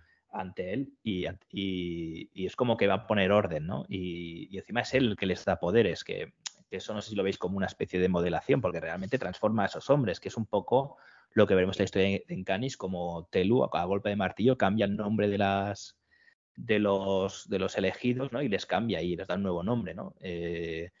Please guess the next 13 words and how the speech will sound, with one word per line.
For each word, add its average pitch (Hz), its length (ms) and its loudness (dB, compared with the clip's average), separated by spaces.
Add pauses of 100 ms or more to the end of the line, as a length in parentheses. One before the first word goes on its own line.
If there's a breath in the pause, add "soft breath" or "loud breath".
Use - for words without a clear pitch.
(320 soft breath)
o - 40 -20
sea, - 140 -14
parece - 300 -6
que 95 80 -4
los 92 120 -4
esté - 160 -2
modelando, 90 600 0 (100)
¿no? - 180 -12
Siguiendo 87 440 -12
en 85 80 -16
la, 85 500 -12
en 90 180 -10
esa, 78 480 -6